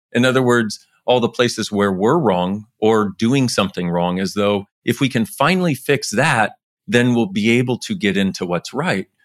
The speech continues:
But what that does is that puts us in a constant state of judgment. And nowhere is this more prevalent than with our bodies. And we're also taught that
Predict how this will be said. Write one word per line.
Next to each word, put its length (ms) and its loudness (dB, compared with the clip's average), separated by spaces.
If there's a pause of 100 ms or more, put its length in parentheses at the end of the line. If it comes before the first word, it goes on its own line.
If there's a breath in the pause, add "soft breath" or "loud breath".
(220)
But 240 -2
what 220 -2
that 240 -4
does 280 0
is 120 -6
that 220 -2
puts 260 -6
us 140 -6
in 100 -2
a 60 -2
constant 540 -6
state 280 -8
of 100 -10
judgment. 540 -6 (500)
And 200 0
nowhere 420 2
is 120 -2
this 200 -4
more 160 -2
prevalent 560 -2
than 160 -4
with 160 -6
our 120 -8
bodies. 600 -8 (560)
And 240 2
we're 180 2
also 300 -2
taught 420 -2
that 260 0